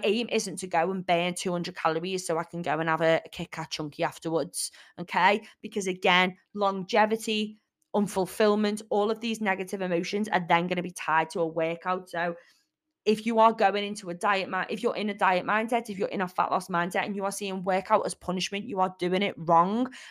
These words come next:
And I wish you could see the passion on my face now. As we all know, I am a che-, che-, like, keen exerciser, but not just for a physical point of view, but what it does for me mentally, what it does for my mood,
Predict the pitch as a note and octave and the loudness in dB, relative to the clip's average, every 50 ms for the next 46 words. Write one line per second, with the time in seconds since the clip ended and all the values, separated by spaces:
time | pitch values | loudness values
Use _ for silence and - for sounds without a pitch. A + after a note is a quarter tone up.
0 | - - F#3+ F#3+ F#3 F3+ G3 F3 - - F#3+ A3 G#3+ A3 - F3 E3 F3+ - - | -10 -6 -4 -2 0 0 0 0 0 -2 -2 -4 -4 -2 -2 -2 -2 -2 -2 0
1 | - F3+ - - - F#3 F#3 E3+ - D#3+ D#3+ D#3 - - E3+ E3+ F3+ - - F#3 | 0 0 0 -2 -4 -4 -4 -2 -2 -2 -2 -2 -2 0 0 2 2 2 0 -2
2 | - - F#3+ F3+ F3 F3 E3 D#3+ D#3+ E3 - - F3 F3 E3+ F3+ F3 E3+ - - | -2 -4 -4 -4 -2 -2 0 2 2 2 2 0 0 0 0 -2 -2 -4 -4 -6
3 | - - F3+ E3+ - - _ _ - - - - - F3+ E3 D#3+ - - - - | -6 -4 -6 -6 -8 -10 _ _ -12 -12 -12 -6 -4 -4 -4 -4 -6 -8 -6 -2
4 | G3+ F#3 F3+ F3+ F3 F3 - - - - - - _ _ - F3+ - - - - | 0 2 2 2 2 0 -2 -8 -16 -20 -20 -20 _ _ 0 0 0 0 -2 -6
5 | F#3+ F#3 - F#3 F3 E3+ F3 F3 E3+ F#3+ F3+ F3+ E3+ - F#3 - G#3 G3+ F#3+ F#3 | -4 4 6 8 8 8 8 6 4 2 2 2 2 0 -2 -2 0 2 2 2
6 | - G#3+ - - F#3 F3 - - - - - G3 F#3 F3+ E3+ E3+ - - _ _ | 0 0 -2 0 0 0 -2 -6 -8 -2 2 4 6 6 6 4 0 -6 _ _
7 | _ _ _ _ _ _ _ - - - - - D#3+ F#3 F3 - - F#3+ E3+ - | _ _ _ _ _ _ _ -20 -20 -16 -6 -2 -2 -2 -2 0 -2 -2 -2 -2
8 | F#3+ - F#3+ F3+ F#3+ F#3 F#3+ F3+ G3 F3+ F#3 F#3+ F3+ F#3 G#3+ F#3 D#3 D#3+ G3 F3+ | -4 -4 -4 -2 -2 -4 -4 -6 -8 -8 -6 -4 -4 -2 -4 -6 -4 -2 -2 -2
9 | F#3 F#3 - F#3 E3+ - - G3 G3+ G3 F3 F3 F3 F3+ F3+ F#3 F#3+ F#3 - F#3 | -2 -2 -4 -6 -6 -6 -6 -6 -4 -2 -2 0 2 2 2 2 0 -2 -6 -6
10 | G3+ G3+ G3 G3 G#3 G#3 - - - _ _ F#3 F3+ E3+ D#3+ - - F#3+ F3+ F3+ | -4 -4 -4 -4 -4 -6 -10 -18 -20 _ _ 0 0 0 0 0 0 -2 0 -2
11 | - - G3 G3 F#3+ F3+ F3 F3 F#3 F#3 F#3 F3+ F3+ F3+ F#3+ G#3+ A3+ A#3+ A#3 | -4 -4 -2 0 2 2 2 2 2 4 4 4 2 2 0 0 0 0 -2